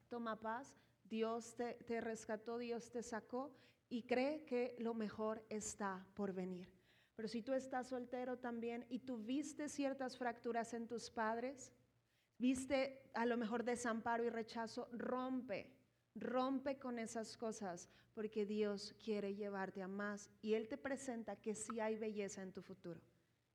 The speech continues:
que sí hay belleza, que sí hay restauración. Amén. Y Dios tiene un futuro seguro para ti. Vuelve a pacto.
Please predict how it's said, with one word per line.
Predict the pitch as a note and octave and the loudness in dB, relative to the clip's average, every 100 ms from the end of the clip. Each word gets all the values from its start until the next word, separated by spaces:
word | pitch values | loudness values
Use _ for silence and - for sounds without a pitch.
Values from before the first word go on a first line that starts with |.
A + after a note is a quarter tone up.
| _ _ - | _ _ 0
que | A3+ | 0
sí | G#3+ - A#3+ | 2 0 2
hay | A3+ A3 | 4 4
belleza, | A3+ A3 G3 F3+ G3 | 2 2 0 0 -4
que | - G#3 | -4 -4
sí | - A3+ A3+ | -4 -2 2
hay | G#3+ G#3+ | 4 4
restauración. | G#3+ A3 - A3+ G#3+ G3+ G3 - F3+ E3 - _ _ _ - | 2 0 -2 0 2 0 -4 -8 -8 -10 -16 _ _ _ -4
Amén. | G3+ G#3+ A3 A#3 - - _ | 2 4 2 0 -10 -20 _
Y | A3 | -2
Dios | G#3 A3 A3 G#3+ - | 2 2 2 -2 -2
tiene | A3 G#3 G3 - | -2 -2 -4 -6
un | G#3+ | -6
futuro | G#3 G#3+ G#3+ G3 F#3+ | -4 -4 0 0 0
seguro | - G3 F3+ F3+ F3+ | -4 -6 -2 -2 -4
para | F#3 F3+ | -4 -4
ti. | E3+ E3+ F3 _ - - _ _ _ _ - | -6 -10 -14 _ -20 -20 _ _ _ _ 0
Vuelve | A3 A#3 G#3+ G#3 G3+ - - | 2 4 2 2 0 -2 -8
a | |
pacto. | G3+ A3 F#3+ - | -8 -4 -4 -6